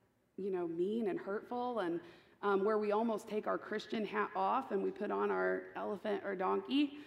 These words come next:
and we run that during the political season, and then we take that back off and we put our Christian hat back on. And, um, you see it on social media, uh, you see it, you know, and we even talk about the, the election, even after the election.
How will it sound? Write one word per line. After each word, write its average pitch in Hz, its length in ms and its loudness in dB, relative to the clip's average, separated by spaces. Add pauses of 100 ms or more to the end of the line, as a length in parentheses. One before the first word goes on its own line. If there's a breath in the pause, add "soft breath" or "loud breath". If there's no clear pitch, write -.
(240 loud breath)
and 196 400 4
we 196 140 -2
run 208 240 2
that 208 220 2
during 214 200 0
the 202 60 2
political 208 420 -2
season, 233 400 0
and 247 100 2
then 220 100 2
we 226 100 -2
take 214 220 -4
that 208 180 0
back 202 200 -2
off 214 260 -2
and 233 60 0
we 214 100 2
put 202 140 -2
our 185 100 2
Christian 269 360 -2
hat 175 240 -2
back 175 260 -2
on. 165 300 -2 (600 loud breath)
And, 202 520 6
um, 202 340 2
you 214 100 -2
see 233 180 -2
it 220 60 0
on 196 140 4
social 185 300 0
media, 277 640 2 (100)
uh, 208 80 4
you 190 260 4
see 220 220 0
it, 196 440 2
you 208 140 2
know, - 100 0
and 214 120 0
we 262 100 4
even 285 200 6
talk 302 260 4
about 233 500 4
the, 220 340 0 (140)
the 220 80 -2
election, 226 580 0 (320 loud breath)
even 269 220 6
after 277 260 4
the 247 120 2
election. 190 540 0